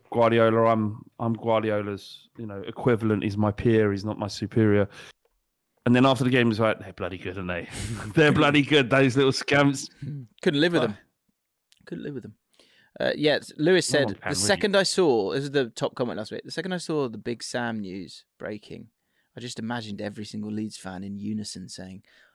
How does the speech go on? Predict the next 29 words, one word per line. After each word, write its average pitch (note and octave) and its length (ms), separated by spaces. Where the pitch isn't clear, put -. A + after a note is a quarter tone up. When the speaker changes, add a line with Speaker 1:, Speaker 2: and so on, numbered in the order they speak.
Speaker 2:
'I - 60
can't A3 360
do A#3 220
this A#3 200
anymore.' G3+ 600
It's - 140
the C3+ 80
happiest A2+ 380
Speaker 1:
Yeah. C#3+ 60
Speaker 2:
I've C3 60
been C#3+ 180
all C3+ 100
year." C#3 300
Now, C#3 100
the D3 120
replies D#3+ 460
I A#2 60
thought - 200
were A2 60
interesting A2+ 300
'cause A#2 80
Bobby F3 360
said, G#2 340
"We're C3+ 100
going A#2+ 300
down G#2 400
under G2+ 160
Gracia G2+ 400
regardless. G2+ 720